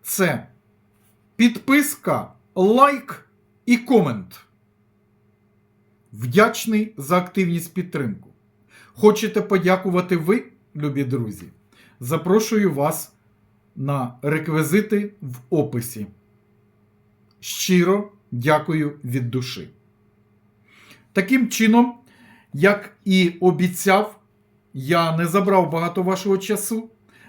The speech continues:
а ви обіцяли, хто ще не підписаний, підпишетесь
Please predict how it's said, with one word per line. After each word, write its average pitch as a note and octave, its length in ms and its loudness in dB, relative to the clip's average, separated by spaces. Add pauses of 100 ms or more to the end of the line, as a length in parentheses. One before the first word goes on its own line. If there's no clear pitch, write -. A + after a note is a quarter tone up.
(120)
а E3 120 2
ви F3 300 2
обіцяли, G3 880 0 (240)
хто - 280 0
ще F#3+ 180 0
не F3 120 2
підписаний, D#3+ 760 -4 (600)
підпишетесь E3+ 960 -4